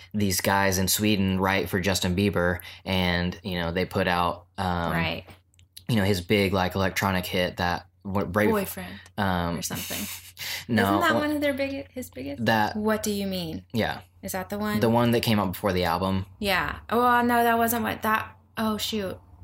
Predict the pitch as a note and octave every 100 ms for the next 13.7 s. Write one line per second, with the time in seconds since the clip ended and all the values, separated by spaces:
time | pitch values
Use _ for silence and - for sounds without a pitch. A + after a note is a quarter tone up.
0 | - A#3+ A#3 A#3 G#3+ - F#3 F3+ G#3 -
1 | A#3 B3 - G3 G3+ G#3 F#3+ G3 A#3 -
2 | - A3+ F#3+ - F#4+ - A#4+ B4 A#4+ G4
3 | - - B4 C5+ C3+ C#3+ C#3+ C#3+ C#3+ C3+
4 | B2+ B2 A#2+ - A2+ G#2 G2+ F#2+ - -
5 | - A2 G2+ G2+ G2+ G2 A2+ G#2 G#2 G2
6 | F#2+ F#2 G2 G2+ F#2 F#2 F2+ F2+ F2 F#2
7 | F2+ G3+ F#3+ E3+ G2+ F#2 E2 D#2 F2 -
8 | _ - G2+ F#2 F2 E2+ F2+ - - G#2
9 | F#2+ G2+ G2 - - A#2 G2 C2 - -
10 | A2+ A2 G2+ - F#3 F#3 F#3 F3+ F#3 -
11 | - - A3 A3 G#3+ G#3 G#3 - C#4 D#4+
12 | F#4 F4+ D#4+ A3+ A#3 G#3+ G#3+ - - B3+
13 | D#4 D#4 C#4 C4 G3+ F#3+